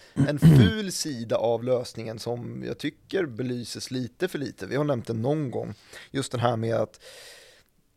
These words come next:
Speaker 1: nu har vi sett extremt mycket pengar som har satsat på hållbara grejer. Jag, jag nämnde ju, eh, Handelsbanken Hållbar Energi, eh, som en fond som har gått otroligt bra på sistone. Eh, kanske inte just sista månaderna det här, det här året, men,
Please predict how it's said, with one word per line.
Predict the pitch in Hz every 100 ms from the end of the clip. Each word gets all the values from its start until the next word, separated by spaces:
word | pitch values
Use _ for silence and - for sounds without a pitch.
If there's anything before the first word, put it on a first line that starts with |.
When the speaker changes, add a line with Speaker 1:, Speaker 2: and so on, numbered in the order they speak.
| _ _
Speaker 1:
nu | - 160
har |
vi | 139
sett | 135 127
extremt | - - - 180 226 147 - -
mycket | 107 107
pengar | - 104 107
som | 107 107
har | 107
satsat | 98 - - -
på | 151 -
hållbara | 127 123 120 -
grejer. | 85 80 98
Jag, | 131 131
jag | 135
nämnde | 160 131 131 160
ju, | 151 143 120 117
eh, | 110 101 92 -
Handelsbanken | 120 120 113 127 113 110
Hållbar | 113 107
Energi, | 113 110 - 170 117 101 _ 107
eh, | 113 104 95 85 -
som | - 110
en | 113
fond | 101 98 98
som | - 110
har |
gått | 113 -
otroligt | 113 - - 120 175 113 107 -
bra | 123 147 -
på | 101
sistone. | 104 - 98 95 - _ 104
Eh, | 131
kanske | 185 165 208
inte | 160 135
just | 120 -
sista | - 113 - - 53 58 52 - - -
månaderna | 117 120 120 120 135 120 -
det | -
här, | 113
det | 117
här | 110 107
året, | 143 143 - -
men, | 113